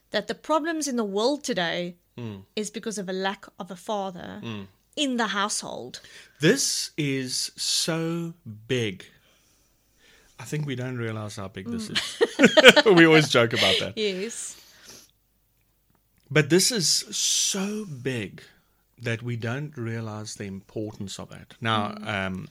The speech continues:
Speaker 2: as I've said as well, just before we went on, of course, we prayed before we went on, and we prayed for your sake,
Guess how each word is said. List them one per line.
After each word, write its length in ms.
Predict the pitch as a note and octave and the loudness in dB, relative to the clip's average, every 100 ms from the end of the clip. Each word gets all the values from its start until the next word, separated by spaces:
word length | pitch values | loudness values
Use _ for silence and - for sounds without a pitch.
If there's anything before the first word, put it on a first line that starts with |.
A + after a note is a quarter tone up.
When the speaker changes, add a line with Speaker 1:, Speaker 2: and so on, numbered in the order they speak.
| - | -6
Speaker 2:
as 180 | A#2+ A2 | -4 -2
I've 140 | G#2+ - | -4 -2
said 220 | A2+ G2+ | -2 -2
as 160 | F#2+ | -4
well, 200 | F#2 F#2+ F#2 | -6 -8 -8
just 260 | G#2+ G2 | -8 -6
before 300 | A2 - G#2 | -8 -4 -4
we 80 | G2+ | -2
went 260 | F#2+ G2 G2 | -4 -6 -8
on, 140 | F#2+ | -10
of 140 | G#3+ | -12
course, 260 | - F3+ - | -10 -8 -4
we 120 | C3 | -6
prayed 320 | B2 C3+ C#3 B2+ | -2 0 0 -2
before 240 | A2+ B2 | -4 -2
we 60 | A#2+ | -2
went 260 | A#2 A#2 | -2 -4
on, 140 | B2+ D3+ | -6 -6
and 120 | B2+ | -4
we 100 | C3 | -6
prayed 280 | B2+ C3+ C#3 | -4 -6 -4
for 80 | B2 | -4
your 180 | C#3+ | -2
sake, 380 | E3 - G2 - | -4 -6 -8 -14